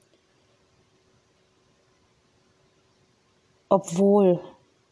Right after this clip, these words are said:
ich nicht berühren kann, wir nicht berühren können, obwohl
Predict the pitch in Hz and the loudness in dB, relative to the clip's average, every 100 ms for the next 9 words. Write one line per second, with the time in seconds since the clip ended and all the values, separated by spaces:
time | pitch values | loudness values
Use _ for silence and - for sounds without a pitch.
0 | _ _ _ _ _ _ _ _ _ _ | _ _ _ _ _ _ _ _ _ _
1 | _ _ _ _ _ _ _ _ _ _ | _ _ _ _ _ _ _ _ _ _
2 | _ _ _ 196 - 202 196 - 196 196 | _ _ _ -10 -2 -2 -2 -6 -4 0
3 | 214 202 180 175 185 170 170 - 185 190 | 2 2 -2 -4 -6 -6 -6 -2 0 2
4 | 185 - - 180 190 185 190 180 196 185 | 0 -4 -6 -2 0 -2 -4 -4 -2 -2
5 | 180 175 - _ _ _ _ _ _ _ | -2 -6 -14 _ _ _ _ _ _ _
6 | _ _ - 185 - 185 190 196 196 | _ _ -10 -8 -4 0 2 2 0